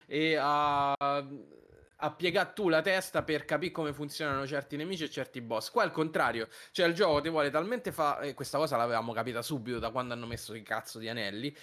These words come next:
il gioco ti vuole talmente spinge verso il finale che a un certo punto non gli interessa più di metterti davanti a una sfida, tant'è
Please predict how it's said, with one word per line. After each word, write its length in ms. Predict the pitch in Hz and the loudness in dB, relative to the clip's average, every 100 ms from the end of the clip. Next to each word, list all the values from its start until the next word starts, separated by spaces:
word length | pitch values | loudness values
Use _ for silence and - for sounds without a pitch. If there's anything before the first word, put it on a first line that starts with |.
| - _ - - | -20 _ -16 -6
il 100 | 165 | 2
gioco 200 | 190 143 | 4 4
ti 60 | 139 | 4
vuole 240 | 143 131 | 4 4
talmente 500 | 139 151 220 220 160 | 2 2 0 0 -2
spinge 480 | 156 - 190 170 139 | -2 -4 -2 0 2
verso 300 | 131 - 123 | 0 -2 -10
il 60 | |
finale 600 | 113 135 120 101 113 156 - - - | -8 -2 -2 0 -2 -2 -4 -20 -6
che 100 | - | 2
a 40 | 180 | 2
un 100 | 151 | 4
certo 340 | 240 226 - | 0 -2 -4
punto 640 | 147 127 104 131 143 - - _ _ 165 | -6 -8 -6 -2 0 0 -6 _ _ -6
non 160 | 151 185 | -4 -2
gli 80 | |
interessa 500 | 208 202 196 196 190 | -2 0 2 2 0
più 160 | 185 151 | -2 -2
di 100 | 143 | 0
metterti 400 | 135 131 123 131 | -2 -6 -8 -2
davanti 380 | 120 120 117 117 | 0 0 -2 -6
a 20 | |
una 140 | 110 | -6
sfida, 440 | 113 - 110 107 117 | -8 -8 -6 -2 2
tant'è 560 | 220 220 160 120 117 | 2 2 2 4 4